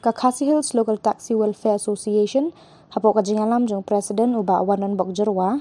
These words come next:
haka khat new trip nai lor ar hajar ar puar, kala keno aba ka office jong Superintendent of Police, kam ju ai ki receipt haba ki nong nak taksi ki wan tits teka,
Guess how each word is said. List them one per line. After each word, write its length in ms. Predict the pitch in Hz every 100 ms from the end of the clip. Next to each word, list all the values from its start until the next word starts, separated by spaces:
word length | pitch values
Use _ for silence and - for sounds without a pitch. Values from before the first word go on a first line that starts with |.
| -
haka 160 | 196
khat 240 | - 196 208
new 80 |
trip 240 | 208 - 202
nai 240 | 202 196
lor 160 | 202 208 202
ar 80 |
hajar 240 | 202 190 185 196
ar 80 |
puar, 320 | 208 214 220 277 - - - -
kala 160 | - 202
keno 240 | 302 339
aba 160 | 330 214
ka 160 | - 214
office 320 | - 247 -
jong 160 | 208
Superintendent 640 | 202 208 202 202 233 233 233
of 160 | 208
Police, 480 | - 185 214 277 -
kam 240 | - 196 190
ju 80 |
ai 240 | 196 214 214
ki 160 | 208
receipt 400 | 202 - 240 240
haba 240 | 190 196 196
ki 160 | 196
nong 160 | 202 208
nak 160 | - -
taksi 400 | 220 - 285 262
ki 160 | 233
wan 160 | 220 214
tits 240 | 214 -
teka, 400 | - 233 247 269